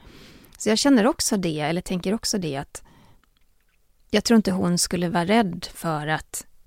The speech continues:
visa om hon kom dit med käpp eller rullstol. Men kanske är minnesstunden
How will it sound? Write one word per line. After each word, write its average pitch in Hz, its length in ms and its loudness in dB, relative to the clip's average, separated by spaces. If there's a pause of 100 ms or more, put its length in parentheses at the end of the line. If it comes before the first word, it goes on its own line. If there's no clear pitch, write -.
(600)
visa 175 560 2
om 180 180 -2
hon 165 140 -4
kom 175 180 -2
dit 165 200 -6
med 165 100 -4
käpp - 260 -4
eller 156 140 -2
rullstol. 156 640 -2 (640)
Men 180 160 0
kanske 185 380 0
är 175 340 0
minnesstunden 175 1080 0